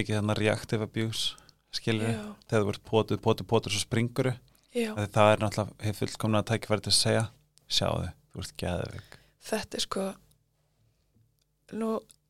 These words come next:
Speaker 2: ég, ég sagði þér þetta áðan, en ég hef ekki talað um þetta og ekki talað um þetta þannig að fólk viti að þið talað um skömm. Nú ætlum ég bara að skila henni. Um, <laughs> ég fæ svona vöðvakippi, sko.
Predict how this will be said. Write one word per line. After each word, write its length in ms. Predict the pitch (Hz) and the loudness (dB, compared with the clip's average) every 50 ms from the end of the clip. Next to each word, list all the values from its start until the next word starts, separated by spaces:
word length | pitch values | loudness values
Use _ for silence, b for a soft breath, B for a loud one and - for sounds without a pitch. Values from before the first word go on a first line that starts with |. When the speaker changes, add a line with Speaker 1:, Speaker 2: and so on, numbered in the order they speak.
| _ _ | _ _
Speaker 2:
ég, 240 | - 226 233 214 220 - | -2 0 0 0 0 0
ég 160 | 226 240 233 - | 0 2 4 4
sagði 260 | 240 226 226 240 254 | 4 4 4 4 4
þér 80 | 254 226 | 4 2
þetta 160 | 220 226 220 214 | 0 -2 -2 -2
áðan, 240 | 190 190 190 185 190 | -2 -4 -4 -4 -6
en 120 | 196 202 208 | -6 -4 -4
ég 180 | 214 220 226 233 | -4 -2 -2 0
hef 120 | 226 226 - | -2 -2 -2
ekki 160 | - - - | -4 -8 -10
talað 260 | - - 202 185 190 190 | -10 -6 -6 -6 -6 -6
um 60 | 185 | -8
þetta 160 | 190 - - - | -8 -8 -6 -6
og 60 | 220 208 | -8 -8
ekki 120 | - - | -10 -10
talað 240 | - 226 214 214 214 214 | -8 -6 -6 -6 -6 -6
um 60 | 208 | -8
þetta 260 | 202 196 - 196 185 185 - - - - _ _ _ _ _ _ _ _ - | -8 -8 -6 -6 -4 -4 -6 -8 -12 -18 _ _ _ _ _ _ _ _ -12
þannig 180 | 202 196 196 - | -10 -8 -8 -8
að 40 | - | -8
fólk 260 | 196 - - - - | -8 -8 -8 -6 -6
viti 220 | 208 208 - - 190 | -6 -4 -4 -4 -6
að 120 | 196 - | -6 -8
þið 120 | 202 - - - - - | -12 -16 -18 -16 -12 -8
talað 300 | - 233 226 208 - - | -6 -4 -4 -2 -2 -4
um 60 | - | -4
skömm. 200 | - 180 175 - b b b b b b b - | -4 -4 -8 -8 b b b b b b b -8
Nú 80 | 233 233 | -6 -4
ætlum 160 | - - - | -4 -4 -6
ég 40 | - | -6
bara 180 | 208 214 - | -8 -12 -8
að 80 | - - | -6 -6
skila 340 | - - - 214 202 190 - | -4 -2 -2 -4 -4 -4 -4
henni. 180 | - 104 98 - B B B B B B B B B B B B B B _ - | -6 -6 -6 -8 B B B B B B B B B B B B B B _ -4
Um, 400 | 220 208 214 214 214 208 214 214 202 - _ _ _ _ _ _ _ _ _ _ _ _ _ _ _ _ _ - | -2 0 0 0 0 0 -2 -4 -6 -10 _ _ _ _ _ _ _ _ _ _ _ _ _ _ _ _ _ -4
<laughs> 680 | 185 190 - - - - - - - - - _ - | -2 -2 0 2 0 0 0 -4 -10 -18 -18 _ -8
ég 140 | - 208 196 | -6 -6 -4
fæ 100 | - 208 | -2 -4
svona 220 | 208 214 202 208 | -2 -2 -2 0
vöðvakippi, 540 | 214 233 269 277 254 - - 254 - - 233 | 2 2 2 2 0 -2 -6 -6 -6 -6 -8
sko. 160 | - - - | -8 -8 -10